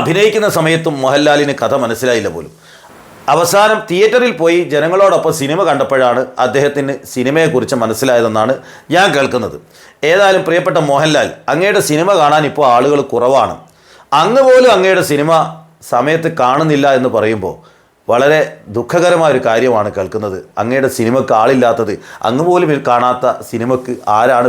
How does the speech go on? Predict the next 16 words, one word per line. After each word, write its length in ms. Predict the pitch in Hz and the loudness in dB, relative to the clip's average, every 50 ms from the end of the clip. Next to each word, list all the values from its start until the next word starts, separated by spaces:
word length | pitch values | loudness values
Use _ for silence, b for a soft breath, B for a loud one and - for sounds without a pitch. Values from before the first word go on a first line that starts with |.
| 113 104 | 0 -2
വരിക 200 | 95 107 113 127 120 107 | -2 0 0 0 0 0
എന്നുള്ളതാണ് 460 | 110 113 110 107 110 107 107 107 123 131 135 | -2 -4 -4 -4 -2 0 0 -2 -2 -4 -6
ചിന്തിക്കേണ്ടത്. 460 | 135 120 127 120 117 101 87 82 - - B B B B B B B 156 | -4 -4 -2 -2 -2 -2 -4 -6 -10 -14 B B B B B B B -2
അങ്ങയുടെ 300 | 180 208 226 233 233 226 185 175 160 | 0 0 2 2 2 2 0 0 0
മാപ്പപേക്ഷയിൽ 720 | 160 160 170 185 180 226 233 226 220 202 - 190 202 185 165 170 | 2 2 2 2 2 0 0 2 0 0 0 0 0 2 2 2
ഒരു 120 | 202 - 180 156 | 2 4 4 4
വാചകം 380 | 147 151 160 160 175 196 175 151 | 4 4 2 2 2 0 0 2
എന്നെ 140 | 139 139 131 | 2 2 0
വല്ലാതെ 280 | 123 127 131 135 127 117 110 | 2 2 2 2 0 0 -2
വിഷമിപ്പിച്ചു. 520 | 110 - 123 135 131 127 110 - - 92 - b b b b b b b b - 196 | -2 -2 -2 -4 -4 -4 -8 -10 -10 -14 -14 b b b b b b b b 0 2
ഒരാശയത്തെയും 1120 | 233 233 208 185 180 185 196 208 202 - - 226 226 220 220 - - 214 214 214 214 202 185 170 | 2 4 4 4 2 2 2 0 0 0 2 2 2 2 2 0 0 0 2 2 2 0 0 0
എതിർത്തുകൊണ്ട് 520 | 156 170 165 160 170 180 170 175 165 165 160 160 | 0 0 -2 -2 -2 -2 -2 0 0 -2 0 0
താൻ 120 | 143 147 143 131 - | 0 0 0 -2 -2
സിനിമ 220 | 127 127 131 143 143 120 | -2 -2 -2 -2 -2 -2
ചെയ്യാറില്ല. 420 | 120 117 117 110 110 101 101 104 92 - - - _ b b b b b b b b b b _ _ - 143 | -2 0 0 0 0 -2 -2 -4 -6 -6 -8 -14 _ b b b b b b b b b b _ _ -4 0
അത് 100 | 180 220 | 2 2